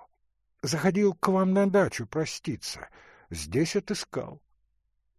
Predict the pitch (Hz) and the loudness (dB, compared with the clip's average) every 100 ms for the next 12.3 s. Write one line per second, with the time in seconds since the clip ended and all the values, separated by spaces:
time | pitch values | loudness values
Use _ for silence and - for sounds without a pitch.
0 | - 120 117 95 139 127 - - _ _ | -6 -4 -2 -2 -4 -6 -14 -20 _ _
1 | _ - 98 95 127 147 - 139 - - | _ -14 -12 -8 -8 -8 -10 -10 -8 -8
2 | - 92 76 71 78 78 - - - 80 | -8 -8 -8 -8 -8 -8 -8 -12 -10 -10
3 | - - - - - - _ _ _ _ | -12 -14 -16 -20 -20 -20 _ _ _ _
4 | 175 160 - 190 190 190 - 202 180 - | 0 2 0 0 4 2 2 -2 -2 -2
5 | 196 180 - - 151 101 107 135 160 165 | -2 -2 -6 -6 -4 -2 -2 -2 2 4
6 | 180 175 131 131 180 175 170 170 _ 170 | 4 2 2 2 2 2 0 -2 _ 0
7 | 175 208 196 190 170 - - - _ - | 2 2 0 -2 -4 -8 -20 -20 _ -8
8 | - - 208 196 196 - 175 104 117 165 | -6 -2 0 2 0 2 2 2 0 2
9 | 196 180 175 170 - 185 170 175 160 - | 2 0 -2 -4 -8 -10 -6 -4 -6 -10
10 | - - - _ _ _ _ _ _ _ | -16 -16 -20 _ _ _ _ _ _ _
11 | _ _ - - - 98 120 113 147 - | _ _ -20 -16 -12 -10 -8 -4 -4 -4
12 | 78 117 - | -6 -8 -8